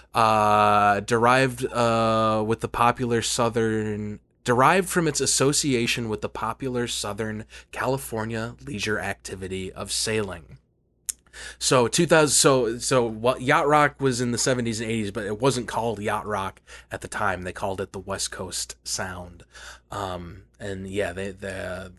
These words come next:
this video series coined the term yacht rock in two thousand five. In twenty fourteen,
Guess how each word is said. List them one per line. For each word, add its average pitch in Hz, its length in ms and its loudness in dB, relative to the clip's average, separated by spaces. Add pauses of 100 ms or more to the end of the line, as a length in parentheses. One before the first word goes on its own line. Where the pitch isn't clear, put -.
this 104 200 -10
video 113 420 0
series 95 560 -6
coined 92 360 -14
the 90 60 -14
term 92 580 -12
yacht 98 300 -10
rock 87 300 -14
in 95 80 -16
two - 160 -16
thousand 92 420 -16
five. 95 320 -14 (1120)
In 135 120 -2
twenty 202 240 2
fourteen, 160 580 2